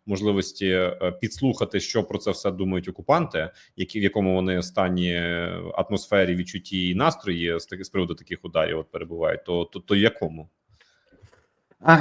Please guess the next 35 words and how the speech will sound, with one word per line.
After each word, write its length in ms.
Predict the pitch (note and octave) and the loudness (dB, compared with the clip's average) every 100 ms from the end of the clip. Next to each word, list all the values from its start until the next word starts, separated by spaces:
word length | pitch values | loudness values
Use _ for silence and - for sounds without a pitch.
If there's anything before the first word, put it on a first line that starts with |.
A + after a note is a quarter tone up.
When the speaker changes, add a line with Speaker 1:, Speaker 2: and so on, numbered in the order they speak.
| D#3+ | 6
Speaker 2:
таке 300 | - - C3 | 4 6 8
в 60 | A2 | 8
етері 280 | G2 F2+ F#2 | 8 8 8
не 100 | F#2 | 6
кажуть. 340 | D2 - - | 2 -2 -2
Ну, 120 | G#2+ A2 | 2 4
вони 240 | A#2 E3 | 6 6
трошки, 440 | F3 A2+ A#2 - E2+ | 4 4 2 -2 0
як 160 | E2+ D2+ | 0 2
би, 80 | |
от 120 | F2 - | 2 4
саме 220 | G#2+ F2 | 4 4
в 20 | |
часі 340 | - A2 - | 4 2 2
питати, 360 | F2 E2+ F#2 D2+ | -2 2 2 2
що 140 | - | 0
в 40 | E2+ | 4
них 180 | E2+ - | 4 2
з 60 | |
хлібалом. 580 | - F2 D2+ C#2 G#1+ A#1 | 0 0 2 -2 -4 -6
Ну, 240 | C#2+ C#2 C2 | -4 -4 -2
це 120 | G2 | 0
нормальне 440 | D#2+ D#2+ E2+ C2+ C#2 | 0 2 2 0 -4
питання 420 | - A2 C3+ D2+ | -6 -2 0 0
буде, 300 | D#2+ D#2 C#2 | -2 -4 -4
тому 280 | D2 D#2+ F2+ | -2 0 0
що 140 | E2 | 0
там 180 | E2 E2 | 0 -2
з 60 | - | 0
хлібалом 400 | E2+ F2+ F2+ C2+ | 0 2 2 0
все 180 | - | -2
не 80 | D#2 | -2
в 40 | - | -2
порядку. 520 | - F2 F2 - C2 | 0 2 2 0 -6
Особливо 640 | - D#2+ F2+ F#2+ E2 - | -4 2 4 4 4 0